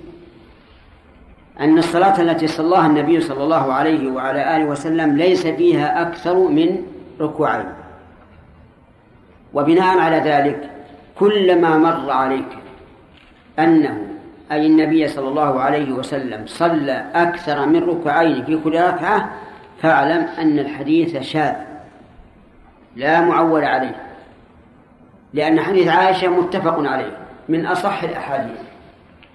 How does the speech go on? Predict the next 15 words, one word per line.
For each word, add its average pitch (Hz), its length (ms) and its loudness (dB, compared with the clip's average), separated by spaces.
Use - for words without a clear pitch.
والكسوف 160 600 2
لم 185 160 4
يقع 185 380 2
في 160 80 2
عهد 160 200 0
النبي 160 320 2
صلى 143 200 -2
الله 147 320 2
عليه 139 300 -2
وعلى 135 340 -2
آله 135 120 -4
وسلم 156 380 -2
إلا 156 440 2
مرة 180 380 2
واحدة، - 440 0